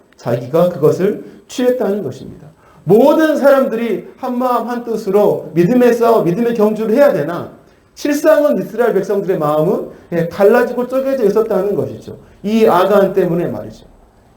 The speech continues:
결국 여리고성에서 승리한 이스라엘 백성의 다음 행보가 어떻게 되었습니까? 여리고성과 비교도 안 되는 작은 아이성 싸움에서 패배하고 도망치는 신세가 되었던 것이죠. 여러분, 하나님의 군대가,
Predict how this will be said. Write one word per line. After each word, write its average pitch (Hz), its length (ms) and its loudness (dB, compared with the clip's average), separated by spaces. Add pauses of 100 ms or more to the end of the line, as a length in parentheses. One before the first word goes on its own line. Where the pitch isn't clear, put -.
(160)
결국 226 380 2
여리고성에서 240 640 2
승리한 220 640 -2
이스라엘 208 400 0
백성의 190 460 0
다음 165 320 2
행보가 175 340 0
어떻게 151 260 -4
되었습니까? 131 680 -6 (320)
여리고성과 240 600 4
비교도 285 340 2
안 170 140 2
되는 156 360 -4 (140)
작은 165 320 -4
아이성 160 360 -4
싸움에서 151 680 0 (180)
패배하고 226 720 2 (140)
도망치는 247 500 0
신세가 214 400 -2
되었던 139 320 -4
것이죠. - 400 -16 (480)
여러분, 240 200 4
하나님의 320 500 4
군대가, 135 520 -8